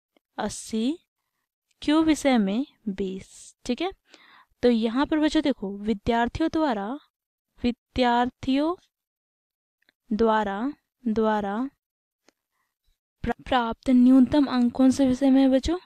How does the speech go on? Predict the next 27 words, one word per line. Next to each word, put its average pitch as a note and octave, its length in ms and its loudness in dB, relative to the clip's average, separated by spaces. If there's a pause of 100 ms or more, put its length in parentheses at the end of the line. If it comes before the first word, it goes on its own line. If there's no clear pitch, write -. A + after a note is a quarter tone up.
(120)
क्यू C#4+ 180 0
विषय C#4+ 300 0
में। D#4+ 140 4 (240)
और A#3+ 60 -2
कितना C4+ 380 2
है? F4+ 140 -2 (240)
बीस, C4+ 400 -4 (180)
ठीक D4 160 -4
है, D4+ 160 0 (200)
जो C4+ 180 2
कि C#4 180 -6 (160)
क्यू C4+ 180 2
विषय C4+ 300 0
में C4+ 140 4
है, D4 180 0 (240)
ठीक D4 180 -6
है। C#4 140 0 (440)
तो A3+ 80 -6
यहाँ G#3+ 120 -6
पे A#3+ 140 -6
हम A3 200 -2
क्यू A#3 120 -2
लिखते A#3 300 -6
हैं, C#4+ 180 0 (120)
तथा, B3+ 380 -4 (600)
तथा A#3+ 440 -8 (800)
अधिकतम B3+ 540 -2